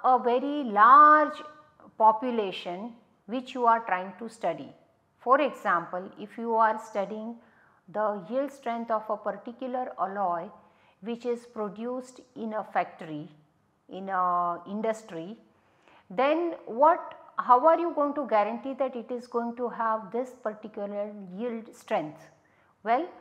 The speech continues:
the method is that you will take a few samples, random samples, you will choose them randomly, not as systematically, and then, uh, you will derive certain statistics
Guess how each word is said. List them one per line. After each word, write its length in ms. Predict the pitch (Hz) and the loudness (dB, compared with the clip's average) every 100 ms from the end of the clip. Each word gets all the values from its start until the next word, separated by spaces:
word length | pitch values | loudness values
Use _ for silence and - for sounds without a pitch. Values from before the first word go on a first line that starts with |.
| - _ | -20 _
the 80 | 285 | -2
method 400 | 269 269 269 311 | 2 0 2 0
is 180 | 311 294 | -2 -2
that 280 | 320 320 320 | 0 0 -2
you 80 | |
will 220 | 254 285 - | -6 -6 0
take 260 | 269 269 | 0 2
a 80 | 262 | -2
few 320 | 262 247 285 | -2 -6 -6
samples, 720 | 294 226 202 196 196 285 - - _ _ _ _ _ _ _ _ _ 185 190 | -4 -4 -4 -4 -6 -6 -12 -20 _ _ _ _ _ _ _ _ _ -16 -6
random 540 | 220 254 269 269 247 | 0 0 2 0 0
samples, 520 | - 185 180 202 226 311 - 202 | -4 -4 -4 -4 -4 -4 -12 -14
you 140 | 208 208 | -10 -8
will 160 | 208 214 | -8 -10
choose 280 | 254 254 254 | -12 -10 -10
them 280 | - 233 233 | -6 -6 -2
randomly, 640 | 196 196 202 208 208 247 | -2 -2 -4 -8 -8 -10
not 320 | 196 190 214 | -4 -2 -2
as 140 | 233 - | -4 -10
systematically, 920 | 190 - 202 185 185 180 185 170 262 - _ _ _ _ _ _ _ _ _ _ _ _ _ _ | -16 -12 -10 -10 -12 -14 -14 -10 -10 -12 _ _ _ _ _ _ _ _ _ _ _ _ _ _
and 240 | 214 240 226 | -4 -2 2
then, 260 | 294 359 - - - _ _ - | 2 2 -2 -18 -20 _ _ 2
uh, 300 | 220 226 - - | 6 6 6 0
you 140 | 233 294 | -4 -2
will 460 | 269 302 302 294 - 220 | 0 0 0 -4 -4 -4
derive 460 | 214 254 277 294 294 | 0 4 4 4 0
certain 480 | - 247 247 254 254 | 0 0 0 -4 -6
statistics 880 | - 214 269 269 - 208 - - | -10 -8 -8 -8 -6 -6 -6 -20